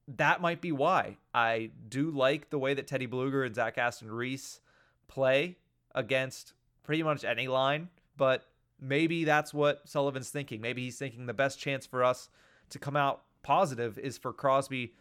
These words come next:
to match up head-to-head with Bergeron. But I'm not the coach. Whatever works, and it worked on this afternoon, having Crosby match up with Bergeron for the majority of the game. But like I mentioned a little bit earlier, the first period of this game had some stretches of dominance for Boston,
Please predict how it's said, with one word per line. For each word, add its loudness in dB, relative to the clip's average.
to -4
match -2
up -2
head-to-head -8
with -12
Bergeron. -6
But -4
I'm 4
not 2
the -10
coach. 0
Whatever 6
works, 0
and 0
it -2
worked 2
on 4
this -4
afternoon, -2
having 2
Crosby 0
match -4
up -4
with -10
Bergeron -2
for -8
the -8
majority -2
of -4
the -8
game. -6
But 2
like 2
I 6
mentioned -4
a 2
little 0
bit -4
earlier, -4
the -10
first 0
period 0
of 0
this 0
game -2
had 0
some -12
stretches -4
of -14
dominance -4
for -10
Boston, -6